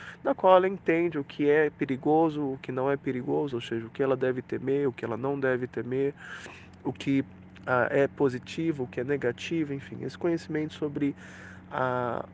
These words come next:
a, a, enfim, causa e efeito, e, com rela-, e devido a isso, né, a pessoa entende o que é positivo, o que é negativo, e assim ela pode determinar, né, o que ela deve executar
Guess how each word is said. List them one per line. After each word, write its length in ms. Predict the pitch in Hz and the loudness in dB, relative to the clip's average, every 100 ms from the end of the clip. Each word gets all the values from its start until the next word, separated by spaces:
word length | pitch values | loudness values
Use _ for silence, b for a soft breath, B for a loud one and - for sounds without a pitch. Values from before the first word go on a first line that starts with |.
| - | -8
a, 560 | - 127 127 123 131 - - | -2 0 0 -2 -4 -6 -4
a, 280 | 131 127 127 - 147 | -2 -2 -6 -8 -8
enfim, 220 | - 117 | -6 -6
causa 420 | 117 143 156 139 | 4 4 4 2
e 40 | |
efeito, 600 | 135 - 160 165 190 202 196 B B - | -2 0 0 0 0 -6 -10 B B -4
e, 140 | 160 175 | 0 0
com 140 | - | 0
rela-, 280 | 160 156 - | 2 2 2
e 200 | 160 165 - - | 0 -2 -8 -4
devido 400 | 156 147 160 160 | -2 0 0 4
a 80 | 143 | 4
isso, 480 | 160 165 - 180 180 - | 2 -4 -4 -4 -4 -6
né, 140 | 147 143 | 0 2
a 40 | |
pessoa 320 | 143 139 156 | 2 0 0
entende 520 | 147 139 143 139 143 | 0 -2 -2 0 -2
o 60 | 139 | -4
que 120 | - | -2
é 60 | 135 | -2
positivo, 640 | - 127 123 - 170 160 | 0 -4 -4 -6 -6 -6
o 20 | |
que 120 | 135 | -4
é 40 | 135 | -2
negativo, 580 | 135 135 131 170 180 170 | 0 -2 -2 -4 -2 0
e 60 | |
assim 220 | 160 - | -2 -2
ela 160 | 156 151 | 0 0
pode 520 | - 151 147 147 151 151 B B B B | 4 6 8 6 -2 -4 B B B B
determinar, 800 | - 160 - 175 170 131 135 151 | 2 4 4 4 2 6 6 6
né, 100 | 135 | 2
o 100 | 139 | 0
que 120 | - | 2
ela 160 | 139 127 | 2 4
deve 500 | 131 131 131 131 131 | 4 2 2 -2 -2
executar 680 | 135 135 127 - 135 135 | -2 -2 -2 -4 0 2